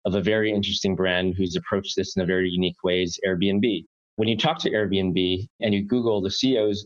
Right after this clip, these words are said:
talked about this, what they call the ten-star experience. Airbnb as a consumer is not just you show up and you walk into your place and you leave. Their aspiration is one day you land, there's a black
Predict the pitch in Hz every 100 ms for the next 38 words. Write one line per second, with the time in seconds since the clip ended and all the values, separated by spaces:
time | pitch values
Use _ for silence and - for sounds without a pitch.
0 | - 104 - 101 98 95 101 95 - -
1 | 107 104 104 101 92 - 104 104 101 95
2 | 90 - - _ 92 85 - - - _
3 | _ _ - 135 143 139 120 117 104 101
4 | 98 - 117 104 95 98 104 107 110 107
5 | 101 - 92 - 117 107 101 - _ -
6 | 101 101 101 104 98 95 95 92 110 110
7 | 113 101 107 95 90 - 113 107 - 98
8 | 95 90 90 104 101 101 101 _ _ _
9 | - 101 135 156 139 - 113 101 98 117
10 | 120 104 104 110 110 107 101 87 85 92
11 | 101 110 120 135 110 104 90 85 101 110